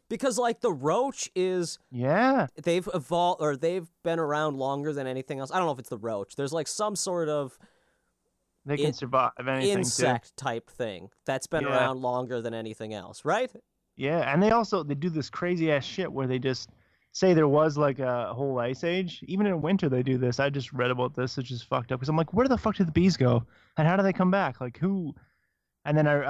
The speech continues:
Speaker 2: I heard that they go underground and they just, like, go to sleep, like, a, just,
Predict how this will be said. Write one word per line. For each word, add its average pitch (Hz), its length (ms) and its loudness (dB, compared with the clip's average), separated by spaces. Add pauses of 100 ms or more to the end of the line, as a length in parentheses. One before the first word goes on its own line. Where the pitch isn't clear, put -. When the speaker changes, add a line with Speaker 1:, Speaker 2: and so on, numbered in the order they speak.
Speaker 2:
I 139 40 4
heard 139 200 2
that 143 80 -4
they 139 140 -4
go 135 240 -4
underground 147 540 -2
and 139 80 0
they 131 60 0
just, 127 200 -6
like, 131 120 -2
go 135 140 -2
to 135 80 -2
sleep, 139 400 -6
like, 127 160 -6
a, 120 140 -8 (300)
just, 123 200 -14